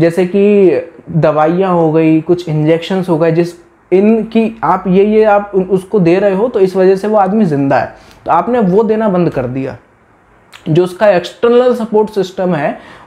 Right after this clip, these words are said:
वो आपने उसको देना बंद कर दिया, उ-, वो देने, वो बंद करके वो आदमी मर गया, तो वो होता है passive यूथनेसिया। तो वो legal है। वो किस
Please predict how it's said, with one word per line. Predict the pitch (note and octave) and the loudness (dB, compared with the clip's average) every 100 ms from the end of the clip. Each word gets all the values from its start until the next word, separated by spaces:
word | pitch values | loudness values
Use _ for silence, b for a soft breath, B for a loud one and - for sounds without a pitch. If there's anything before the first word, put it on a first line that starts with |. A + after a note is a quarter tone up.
| D#3 | -4
वो | G#3 | 0
आपने | G3+ - A3 | 0 0 -2
उसको | G#3 - G#3+ | -4 0 2
देना | E3+ F3+ | 2 0
बंद | F3+ D3+ F3 F3 | 0 2 2 2
कर | D3+ | -2
दिया, | C#3 D#3 A#3 - - _ _ _ _ - | -2 0 -2 -2 -14 _ _ _ _ -4
उ-, | G#3+ G#3+ | -2 0
वो | G#3+ G#3 | 0 2
देने, | F3+ G3 A#3 - - F#3+ | 2 0 -2 -6 -6 -2
वो | F3+ F#3+ | 2 2
बंद | E3 G3 A#3+ | 2 0 -2
करके | A#3+ F3 D#3 F3 F#3+ C#4 B B B _ | -2 -2 -2 -2 -2 -2 B B B _
वो | E3+ F#3+ | 0 2
आदमी | F3 F#3+ | 0 -2
मर | F#3 C3+ | -4 -4
गया, | C3 B2+ B2+ _ G#3 | -4 -6 -10 _ 0
तो | |
वो | F#3+ G3+ A#3+ | 2 2 0
होता | F3+ G#3+ | 0 -2
है | - | -2
passive | E3+ D3+ E3+ D3+ | -2 -2 -2 -4
यूथनेसिया। | C#3+ D#3 D3+ D3+ G#3+ | -4 -4 -4 -2 -4
तो | A3+ A#3+ | 0 0
वो | E3 E3+ A#3+ | 2 2 2
legal | G3 D3+ C#3 C3 | 0 -2 -2 -4
है। | C3+ | -2
वो | F#3 F#3 | -2 0
किस | B3+ | -4